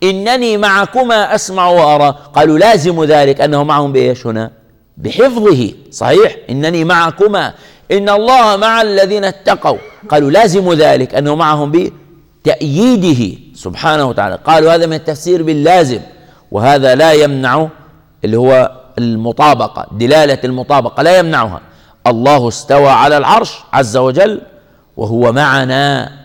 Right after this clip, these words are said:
بعلمه، وهو معنا أينما كنا، وهو معنا، وهو على كل شيء قدير.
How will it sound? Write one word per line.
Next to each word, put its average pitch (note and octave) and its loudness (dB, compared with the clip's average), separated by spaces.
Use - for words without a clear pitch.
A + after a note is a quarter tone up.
بعلمه، B2+ -2
وهو G#2+ -2
معنا E3 0
أينما C3+ -2
كنا، C#3+ -4
وهو B2 -4
معنا، E3 -2
وهو D3+ 0
على E3+ 2
كل C#3 -8
شيء A#2 -8
قدير. G2 -8